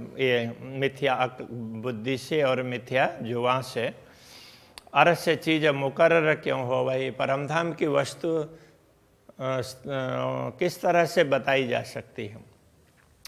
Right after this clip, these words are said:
मुकर्रर होना तो वो दृढ़ होना, तो सुनिश्चित करना, तो उनको हम कैसे निश्चित ऐसा ही है बोल सकते हैं?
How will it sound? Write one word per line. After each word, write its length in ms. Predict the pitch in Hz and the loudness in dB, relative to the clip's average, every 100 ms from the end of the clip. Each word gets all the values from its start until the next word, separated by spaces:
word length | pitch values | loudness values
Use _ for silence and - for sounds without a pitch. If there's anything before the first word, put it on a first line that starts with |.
| - | -10
मुकर्रर 540 | 139 147 170 180 175 | -6 0 4 6 6
होना 320 | 156 160 170 | 6 6 4
तो 320 | 202 - - | 2 -2 -2
वो 140 | 139 147 | 0 2
दृढ़ 260 | 135 156 | 4 8
होना, 640 | 180 156 151 147 147 - - - _ - - - | 8 8 4 2 0 -8 -20 -20 _ -20 -20 -10
तो 100 | - | -4
सुनिश्चित 600 | 123 - 143 151 - 180 - | -4 -2 0 0 0 0 2
करना, 540 | 139 113 131 190 - - - _ - | 0 0 -2 -4 -6 -20 -20 _ -2
तो 80 | |
उनको 240 | 151 165 180 | -2 0 0
हम 140 | 175 | 0
कैसे 340 | 175 175 - 208 | 2 2 2 2
निश्चित 460 | 170 147 - 165 | 2 0 -2 0
ऐसा 320 | 139 135 - | 2 2 2
ही 180 | 151 160 | 2 4
है 160 | 165 156 | 6 4
बोल 220 | 131 127 | 4 0
सकते 420 | 113 117 - 117 | -2 -10 -8 -10
हैं? 120 | 92 | -10